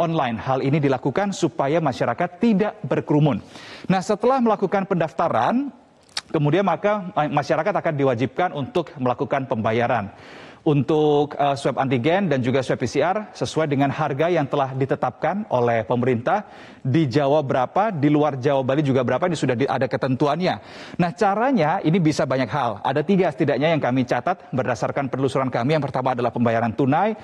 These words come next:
tetapi ini sangat tidak direkomendasikan karena sekarang sudah ada fasilitas, eh, pembayaran secara transfer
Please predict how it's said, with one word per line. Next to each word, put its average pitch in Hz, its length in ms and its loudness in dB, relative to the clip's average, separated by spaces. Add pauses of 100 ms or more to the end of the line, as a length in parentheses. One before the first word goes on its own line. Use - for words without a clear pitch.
(220)
tetapi 131 400 0
ini 143 80 2
sangat 127 360 -2
tidak 131 240 0
direkomendasikan 123 800 0
karena 127 360 0
sekarang 143 320 -2
sudah 120 280 0
ada 139 120 -2
fasilitas, 123 720 -4
eh, - 80 0
pembayaran 113 320 0
secara 110 240 -2
transfer 185 480 -2